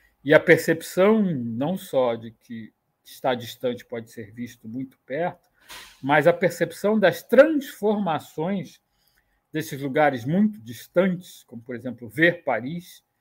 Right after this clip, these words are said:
eh, para além de ler sobre ou ouvir sobre, ver de fato o que é um boulevard parisiense, ver de fato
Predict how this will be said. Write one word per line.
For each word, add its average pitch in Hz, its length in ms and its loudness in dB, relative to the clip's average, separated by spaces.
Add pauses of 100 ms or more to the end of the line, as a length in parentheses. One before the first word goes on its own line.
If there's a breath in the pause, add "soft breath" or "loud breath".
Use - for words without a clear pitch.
(460)
eh, 113 560 -14
para 127 200 -2
além 127 200 0
de 120 120 -6
ler 123 260 0
sobre 123 400 -8
ou 117 80 -8
ouvir 117 380 -10
sobre, 139 500 -6
ver 139 420 2
de 117 140 -14
fato 139 480 -6
o - 40 -20 (100)
que 123 80 -8
é 135 80 -4
um 147 120 -8
boulevard 113 560 -12
parisiense, 117 760 -14
ver 143 260 -4
de 117 140 -16
fato - 500 -8